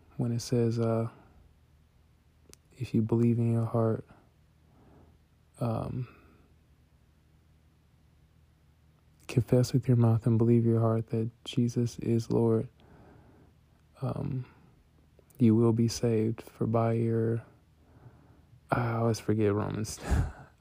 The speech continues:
I struggle with that part in Romans ten nine. Basically just talking about, like,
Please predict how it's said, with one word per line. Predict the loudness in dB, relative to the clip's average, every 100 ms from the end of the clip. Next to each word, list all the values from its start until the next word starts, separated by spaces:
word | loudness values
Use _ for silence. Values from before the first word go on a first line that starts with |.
| -4
I |
struggle | -4 -4 -2 -2
with | -2 -6 _
that | -6 -6 -4
part | -4 -2
in | -2
Romans | -2 -2 -4 -8 -12
ten | -6 -2
nine. | 0 0 -2 -4 _ -20 -20 -20 -20 -20 -20 -20 -20 -14 0
Basically | 2 2 2
just | 2 2
talking | 2 2
about, | 0 0 -2
like, | -4 -6